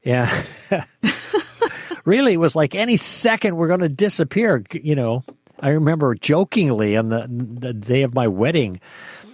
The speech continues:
I, uh, and I'm bidding goodbye, heading off my honeymoon, and I'm saying to the crowd, "I hope the rapture doesn't have tonight, happen tonight," you know, it's just making a joke. But, uh,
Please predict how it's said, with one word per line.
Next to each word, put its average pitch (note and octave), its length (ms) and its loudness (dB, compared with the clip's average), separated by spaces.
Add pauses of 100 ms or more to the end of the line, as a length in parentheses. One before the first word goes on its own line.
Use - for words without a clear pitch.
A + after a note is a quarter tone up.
(140)
I, G#2+ 320 2
uh, G2+ 500 2
and A2+ 120 0
I'm A2 220 -2 (500)
bidding F#3 240 2
goodbye, B2+ 400 2
heading C3 240 2
off C3 220 0
my A#2+ 160 0
honeymoon, A2+ 480 0
and G#2 120 -2
I'm A2 380 -2
saying C3 260 -2
to B2+ 120 0
the A#2 100 0
crowd, B2 300 0
"I A2 40 4
hope C#3+ 180 0
the D#3 80 0
rapture D3+ 360 0
doesn't A2+ 240 -2
have A2 220 -4
tonight, A2+ 380 -2
happen A2+ 320 0
tonight," G#2 460 -2
you G#2 140 -4
know, F2 180 -8 (300)
it's - 120 -18
just - 180 -8
making G2 280 -4
a F2 60 -6
joke. F#2+ 320 -6 (560)
But, C3 300 0
uh, G#2+ 340 2